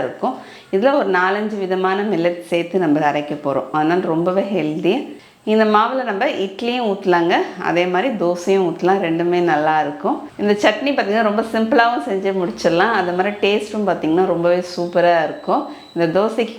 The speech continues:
காம்பினேஷன் சூப்பரா இருக்கும். நம்ம நார்மல் தோசை, இட்லி தோசையோட சாப்பிட்றதுக்கும் நல்லா இருக்கும். வாங்க, இப்போ எப்படி செய்யறதுன்னு வீடியோக்குள்ள போய் பார்க்கலாம். நல்லா, நல்லா பேப்பர் ரோஸ்ட் மாதிரி நல்லா அழகா மெலிசா வருது, கிறிஸ்பா இருக்கு. ஒரு சிறுதானியத்துல இதை மாதிரி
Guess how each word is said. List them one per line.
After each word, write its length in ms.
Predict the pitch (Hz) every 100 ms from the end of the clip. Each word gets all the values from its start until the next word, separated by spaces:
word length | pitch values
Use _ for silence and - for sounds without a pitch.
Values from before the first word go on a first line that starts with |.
| 202
காம்பினேஷன் 540 | 175 180 180 - 185 -
சூப்பரா 420 | 165 170 170 170 151
இருக்கும். 340 | 143 - 262
நம்ம 140 | 247 175 160
நார்மல் 340 | 165 175 180 160
தோசை, 240 | 165 165 156
இட்லி 200 | 175 175
தோசையோட 320 | 160 160 156 160
சாப்பிட்றதுக்கும் 680 | 156 - 147 143 147 180 180
நல்லா 200 | 135 135 131
இருக்கும். 320 | 127 - - - - - 170
வாங்க, 180 | 185 202
இப்போ 120 | 202 165
எப்படி 180 | 160 170 175
செய்யறதுன்னு 420 | 160 151 165 165
வீடியோக்குள்ள 400 | 156 160 160 147 147
போய் 120 | 147 -
பார்க்கலாம். 360 | 143 147 156 226 - - - - - - - - - 165
நல்லா, 180 | 190 233 233 - - -
நல்லா 160 | 175 196 196
பேப்பர் 300 | 208 - 208
ரோஸ்ட் 260 | 185 - 180
மாதிரி 200 | 196 185
நல்லா 180 | 165 160
அழகா 220 | 165 180 165
மெலிசா 380 | 160 165 - 165 151
வருது, 240 | 147 170 240
கிறிஸ்பா 380 | 170 170 - 160
இருக்கு. 240 | 135 - 131 - - - - - - - -
ஒரு 100 | 170 170
சிறுதானியத்துல 760 | 214 233 233 220 196 180 - 208
இதை 100 | 180 175
மாதிரி 140 | 180